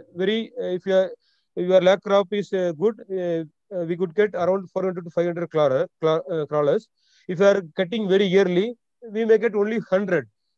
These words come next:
For that purpose only, the yellow spot is very much important. During that, uh, stage five,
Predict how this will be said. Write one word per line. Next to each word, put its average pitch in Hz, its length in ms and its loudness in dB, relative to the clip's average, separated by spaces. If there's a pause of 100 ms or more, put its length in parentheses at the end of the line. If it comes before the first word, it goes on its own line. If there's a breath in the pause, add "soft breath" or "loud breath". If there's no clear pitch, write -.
(120)
For 190 200 2
that 202 220 -2
purpose 196 380 -6
only, 180 340 -6
the 185 140 -6
yellow 180 260 -2
spot 190 320 -4
is 190 100 -8
very 170 200 -6
much 175 240 -8
important. 151 520 -6 (360)
During 202 320 -2
that, 196 200 0
uh, 180 340 0
stage 202 440 2
five, 196 220 0